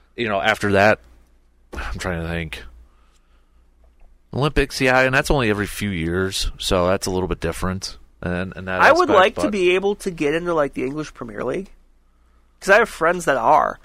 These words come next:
Speaker 1: I tried
Speaker 2: I,
Speaker 1: to
Speaker 2: but
Speaker 1: get
Speaker 2: it's,
Speaker 1: into
Speaker 2: it's,
Speaker 1: it.
Speaker 2: I don't know. I just, like,
Speaker 1: Yeah.
Speaker 2: and I like, I, you know, I've, I've grown to appreciate soccer, as you know, I've covered it with my job and stuff, and I appreciate how they do certain things with the league when it comes to, like, relegation and stuff like that, and how there's different levels to it. I like that,
Speaker 1: Mm-hmm.
Speaker 2: but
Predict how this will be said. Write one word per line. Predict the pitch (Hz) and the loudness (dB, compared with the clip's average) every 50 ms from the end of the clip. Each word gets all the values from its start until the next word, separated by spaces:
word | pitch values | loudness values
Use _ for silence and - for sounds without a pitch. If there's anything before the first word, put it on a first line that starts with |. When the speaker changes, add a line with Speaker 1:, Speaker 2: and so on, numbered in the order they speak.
| - - | -2 2
Speaker 1:
I | 117 143 208 | 4 4 4
tried | - - - - - 104 101 101 98 101 175 | 4 2 -2 2 4 4 6 6 8 6 6
Speaker 2:
I, | 175 | 6
Speaker 1:
to | - | 4
Speaker 2:
but | 104 98 | 6 6
Speaker 1:
get | - 87 | 6 4
Speaker 2:
it's, | 85 85 76 - - | 4 0 -4 -2 -2
Speaker 1:
into | - 76 | 0 0
Speaker 2:
it's, | 76 - | 0 -2
Speaker 1:
it. | - - | 0 2
Speaker 2:
I | 185 | 4
don't | 220 247 | 4 6
know. | 240 196 | 6 6
I | 160 156 | 6 4
just, | 151 175 170 - - | 2 0 -4 2 2
like, | 170 156 | 2 2
Speaker 1:
Yeah. | - - | 2 0
Speaker 2:
and | - 208 | 2 4
I | 247 285 | 4 4
like, | 269 233 - - | 4 4 2 2
I, | 233 | 2
you | 240 | 2
know, | 240 240 294 - | 2 2 0 -2
I've, | - - - 294 285 | -2 0 2 2 2
I've | - 262 240 | 2 0 2
grown | 208 214 208 190 | 4 4 4 4
to | 170 | 2
appreciate | 156 - - 170 156 160 151 139 - | 0 0 -2 -2 0 -2 -4 -2 -2
soccer, | - 131 139 135 - 165 151 | -2 -2 -2 0 0 -2 -2
as | 131 117 | -2 -2
you | 123 | -6
know, | 120 | -8
I've | 117 120 - | -8 -8 -4
covered | - 139 139 131 135 | -2 -2 0 0 -2
it | |
with | 135 123 | -2 -4
my | 127 123 | -6 -8
job | 110 123 117 120 131 160 | -6 -4 -2 -2 -2 -2
and | 160 | -4
stuff, | - - 135 131 123 - | -2 0 0 0 0 0
and | 143 127 120 113 - - _ _ _ _ _ _ _ _ _ | -4 -4 -4 -10 -14 -18 _ _ _ _ _ _ _ _ _
I | - 147 | 2 2
appreciate | 156 156 - - 180 185 175 - 214 196 165 | 2 2 0 -2 -2 -2 0 2 2 2 4
how | 170 175 165 | 4 4 4
they | 143 131 | 4 0
do | 123 147 165 175 | -2 -4 -6 -6
certain | - - 170 156 - - - | -4 -2 -2 -2 -2 -4 -4
things | 147 147 135 120 127 | -6 -6 -4 -4 -4
with | 131 135 | -4 -4
the | - 156 | -4 -4
league | 156 156 160 165 160 | -4 -2 -2 -2 -4
when | 156 139 | -4 -6
it | 123 - | -4 -4
comes | 131 135 123 | -6 -6 -4
to, | 117 127 | -4 -4
like, | 123 - | -4 -2
relegation | 113 117 120 120 107 98 101 98 120 - 131 | -2 -2 -2 -2 -4 -4 -6 -6 -6 -6 -8
and | 143 - | -10 -4
stuff | - 123 127 - | -4 -4 -2 -2
like | - 123 123 | -4 -4 -2
that, | 127 127 131 | -4 -4 -4
and | 127 117 | -2 -2
how | 117 117 | -2 -2
there's | 117 110 101 | -2 -4 -4
different | - 131 - 131 - - | -6 -6 -6 -6 -8 -6
levels | 117 113 110 123 131 - - | -6 -6 -4 -4 -6 -8 -8
to | - 160 170 | -8 -4 0
it. | |
I | - 220 | 0 2
like | 220 170 180 185 - | 2 2 0 -2 -2
that, | - - - - - - _ - | -6 -10 -10 -12 -14 -18 _ -12
Speaker 1:
Mm-hmm. | - 98 87 87 92 92 - - - - - - | -8 -8 -6 -6 -8 -10 -12 -14 -18 -20 -8 0
Speaker 2:
but | 170 165 151 131 113 - | 4 6 6 6 4 2